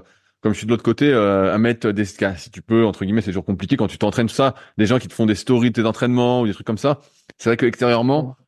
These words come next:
Speaker 1: quand on est passionné par le sport, on aime bien voir, et c'est aussi le but du podcast, voir ce que font
Speaker 2: Ouais.
Speaker 1: les a-, les acteurs du sport, entre guillemets, les professionnels,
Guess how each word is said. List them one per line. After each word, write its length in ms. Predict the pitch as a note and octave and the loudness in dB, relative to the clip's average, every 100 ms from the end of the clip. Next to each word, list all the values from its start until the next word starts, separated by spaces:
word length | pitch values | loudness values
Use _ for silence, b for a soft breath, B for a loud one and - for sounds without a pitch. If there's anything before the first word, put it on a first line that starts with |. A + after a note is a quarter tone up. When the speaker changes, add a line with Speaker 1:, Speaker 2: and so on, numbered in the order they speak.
| _ _ - | _ _ -2
Speaker 1:
quand 100 | A#2 | 0
on 80 | |
est 60 | A2+ | 2
passionné 280 | B2 B2+ B2 | 0 -2 0
par 100 | A#2+ | 0
le 40 | |
sport, 140 | A#2 D#3 | 0 0
on 60 | |
aime 100 | A#2+ | 2
bien 160 | A2 B2 | 2 0
voir, 400 | B2 C#3+ C3 - _ | 2 0 -2 -8 _
et 60 | F#2 | -10
c'est 100 | - | -6
aussi 180 | G2 G#2+ | -6 -4
le 60 | G#2+ | -2
but 80 | |
du 100 | G#2 | 0
podcast, 360 | G2+ G#2 C3+ - b - | 0 0 -2 -4 b -2
voir 200 | A#2+ C3+ | 0 0
ce 40 | |
que 100 | C#3 | -2
font 220 | A#2 D3 D3+ | 0 2 4
Speaker 2:
Ouais. 60 | |
Speaker 1:
les 180 | B2+ G#2+ | 4 2
a-, 60 | - | 2
les 180 | B2+ C#3 | 0 0
acteurs 420 | C3 - D#3 D3 | -2 0 2 2
du 100 | A#2+ | -2
sport, 340 | - - D3 C#3 | -4 2 2 2
entre 160 | B2+ | -2
guillemets, 220 | A#2+ C3+ | -2 0
les 80 | C3+ | 0
professionnels, 680 | - A2+ B2 C3 B2+ D#3 | 0 -2 -2 0 0 0